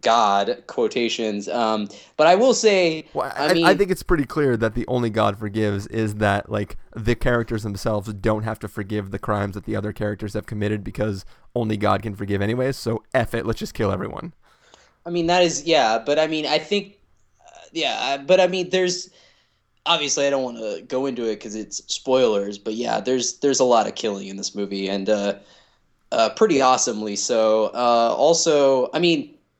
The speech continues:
Speaker 1: I, I, th-, this is like, I, I almost feel like,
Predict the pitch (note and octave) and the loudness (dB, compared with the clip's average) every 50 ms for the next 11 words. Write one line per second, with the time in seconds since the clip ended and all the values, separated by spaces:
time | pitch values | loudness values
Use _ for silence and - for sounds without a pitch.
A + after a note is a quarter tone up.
0 | _ _ _ _ _ _ _ _ _ _ _ _ - - A#2+ B2+ - - A#2 C3 | _ _ _ _ _ _ _ _ _ _ _ _ -4 -2 0 0 0 -2 -6 -6
1 | C3 - - - D3 B2+ - D#3 F3 G3+ - G#3 F3 D3+ C#3 B2 C3 C3 B2 A#2 | -6 -8 -10 -14 -14 -10 -2 0 0 2 2 2 2 0 0 0 0 0 0 0
2 | A2+ A2+ - - _ - - _ _ _ _ _ _ _ _ _ _ - - - | -2 -4 -8 -18 _ -20 -20 _ _ _ _ _ _ _ _ _ _ -12 -10 -10
3 | - - - - - - F3 F3+ G#3+ C4+ D4+ E4 D#4+ - - - B3 B3 G#3+ F#3+ | -10 -8 -10 -10 -4 2 2 4 4 4 2 0 -2 -2 -6 -6 -4 -2 -2 -2
4 | - - | -4 -4